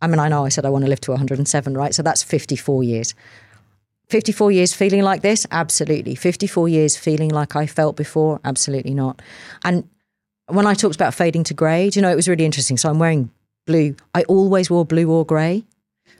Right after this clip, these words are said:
I've got yellow shoes on. It just wouldn't have happened. Um, I now have a red coat. It wouldn't have happened.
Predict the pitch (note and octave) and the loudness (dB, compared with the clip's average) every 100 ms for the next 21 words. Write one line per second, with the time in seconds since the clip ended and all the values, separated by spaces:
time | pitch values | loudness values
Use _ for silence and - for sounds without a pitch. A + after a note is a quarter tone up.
0 | C4 _ _ _ _ _ _ _ _ E3 | _ _ _ _ _ _ _ _ _ -2
1 | E3+ A2+ D3 C#3+ - D3 D3 G#2+ C#3 D#3+ | 0 0 0 -2 -4 -2 -2 -2 -2 -2
2 | D#3 D#3+ E3 E3 E3 - F#3+ A#3 - - | 0 0 0 -2 -6 -2 0 0 -4 -14
3 | _ - E3 D3+ C#3+ - D#3 D#3 D#3 C#3 | _ -6 -2 -2 -2 -2 0 2 0 -2
4 | D3 C#3+ C3+ C#3+ - - - - _ - | -2 -2 -2 -4 -6 -10 -10 -12 _ -6
5 | E3 D3 D#3+ D#3 D#3 D#3+ E3+ G3 G#3 | -2 -2 0 -2 -4 -6 -4 -4 -6